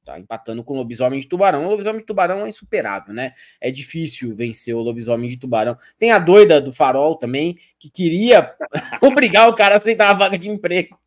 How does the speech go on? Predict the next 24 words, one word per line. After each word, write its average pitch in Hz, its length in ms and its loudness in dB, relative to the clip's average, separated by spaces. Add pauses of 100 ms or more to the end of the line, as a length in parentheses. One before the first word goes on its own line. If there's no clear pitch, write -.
(380)
<laughs> - 600 -18 (500)
O 247 100 -4
cara 214 220 4
parar 202 240 2
de 185 80 -4
fazer 190 200 0
malabares, 170 540 0
mas 180 140 -6
ele 180 100 -8
não 208 120 -6
quis. 151 260 -10 (440)
Você - 120 -18
sabe 240 160 4
que - 100 -8
tem 311 300 0
o 254 40 -2
Milei 226 280 2
do 226 80 -2
Rio 226 100 0
Grande 220 200 2
do 254 80 -8
Sul 254 200 -6
também, 127 300 -4
né? 101 180 -16